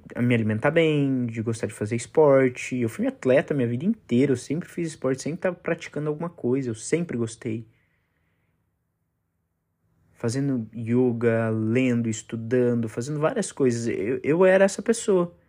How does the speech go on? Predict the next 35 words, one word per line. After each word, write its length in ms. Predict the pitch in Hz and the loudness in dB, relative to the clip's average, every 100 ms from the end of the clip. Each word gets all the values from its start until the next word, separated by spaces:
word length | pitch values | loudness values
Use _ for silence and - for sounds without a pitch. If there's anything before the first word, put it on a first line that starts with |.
| _ _ _ _ _ - | _ _ _ _ _ -6
E 40 | |
essa 180 | - - | -2 0
pessoa 260 | 202 202 202 | 0 2 0
cha-, 220 | - 196 - | 0 -4 -2
se 120 | 185 | -2
apaixonou 440 | 180 185 185 185 | 0 0 2 0
por 180 | 175 175 | 2 2
mim 240 | 170 170 170 _ - | 2 -2 -4 _ -2
dessa 240 | 156 170 | 0 0
forma. 480 | 170 - 160 190 247 _ _ _ _ _ _ _ - | -2 4 4 6 2 _ _ _ _ _ _ _ -2
E 80 | 247 | 4
de 100 | 262 | 6
repente, 380 | 262 277 247 | 6 6 4
de 60 | 240 | 6
uma 140 | 254 | 4
hora 140 | 254 262 | 6 4
pra 180 | 262 233 | 4 6
outra, 240 | 240 247 | 6 4
pronto, 420 | - 294 240 233 | 0 4 6 6
eu 40 | 190 | 6
já 100 | 196 | 6
não 160 | 208 | 6
era 140 | 208 214 | 4 6
mais. 560 | 208 165 165 - _ _ _ _ _ _ _ _ _ _ _ _ _ _ - | 4 2 0 -8 _ _ _ _ _ _ _ _ _ _ _ _ _ _ -2
Então, 180 | 135 190 | 2 2
isso 160 | 196 208 | 2 0
impactou 340 | 202 208 - | 0 0 0
totalmente, 1200 | 214 208 - 190 320 226 143 135 175 - - 107 - | -2 -4 -4 -4 2 2 4 2 -2 -4 -8 -8 -6
totalmente. 880 | 143 143 - 240 135 143 143 - - _ _ _ _ _ _ _ _ _ _ _ _ _ | -6 -4 -2 0 0 -2 -4 -8 -14 _ _ _ _ _ _ _ _ _ _ _ _ _
E 100 | - | -6
aí 160 | 143 170 | -4 -2
eu 80 | 185 | -4
falei, 260 | - 185 | -6 -6
"Meu", 380 | 190 214 180 127 _ _ - - - - - - | -4 -2 -4 -6 _ _ -20 -20 -20 -18 -16 -6
aí 400 | 120 165 170 | -4 -2 -6